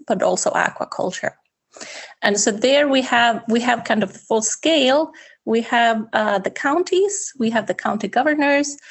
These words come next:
but we also have sort of the umbrella organization for the farmers. We have a company, Gartnerhallen, that sort of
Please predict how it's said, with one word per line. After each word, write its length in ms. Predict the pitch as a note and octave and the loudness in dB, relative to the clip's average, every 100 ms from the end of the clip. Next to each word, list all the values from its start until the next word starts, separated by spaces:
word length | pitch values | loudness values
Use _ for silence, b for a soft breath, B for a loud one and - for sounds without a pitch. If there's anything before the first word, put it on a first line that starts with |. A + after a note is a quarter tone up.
| B B B - | B B B 0
but 220 | A3 A3+ | 0 0
we 140 | A3+ | 2
also 260 | A#3 B3 A#3+ | 2 2 -2
have 480 | A3 A3 G#3 G3+ A3+ | 0 2 4 2 -2
sort 220 | A#3 G3 | -4 -4
of 100 | G3 | -4
the 80 | G3 | -4
umbrella 460 | F#3+ B3 B3 A#3+ | -2 0 2 2
organization 720 | A3 A3 G#3+ G#3+ F#3+ F#3+ F3+ | 2 2 0 0 -2 -2 -6
for 180 | - F3+ | -6 -4
the 100 | - | -4
farmers. 800 | - - E4 D#4+ D#4 D4+ - - B B B B | -2 0 2 2 0 0 -6 -10 B B B B
We 300 | G#3+ A3 A3+ | -2 0 0
have 500 | G#3+ A3+ A3 G#3 G3 - | 0 0 2 0 -2 -2
a 220 | G3+ G3+ | 2 2
company, 400 | G3+ B3 B3 A#3 | 0 -2 0 0
Gartnerhallen, 840 | A3+ A3+ - A#3 A3+ A3+ A#3 A#3 A#3+ A3+ | 0 -2 0 -2 0 0 2 0 -4 -4
that 200 | G#3+ G#3 | -4 -2
sort 200 | A3+ | -2
of 120 | G#3 | -2